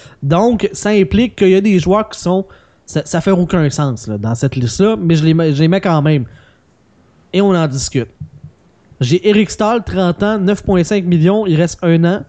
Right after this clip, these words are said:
Euh, et là, ben, on parle de Plekanec qui est un choix de première ronde, là, on s'entend, là, c'est le vingt-sixième de cette année.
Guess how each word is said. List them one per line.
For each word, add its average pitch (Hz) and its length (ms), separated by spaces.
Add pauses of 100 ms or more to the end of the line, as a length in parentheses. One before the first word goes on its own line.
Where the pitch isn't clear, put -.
(480)
Euh, 135 180
et 175 120
là, 220 160
ben, 202 120
on 175 80
parle 214 160
de 190 60
Plekanec 180 400
qui 202 60
est 175 60
un 170 120
choix 196 140
de 190 60
première 147 380
ronde, 139 220
là, 117 100
on 110 80
s'entend, 139 400
là, 180 180
c'est 156 120
le 147 80
vingt-sixième 151 480
de 147 100
cette 135 220
année. 147 260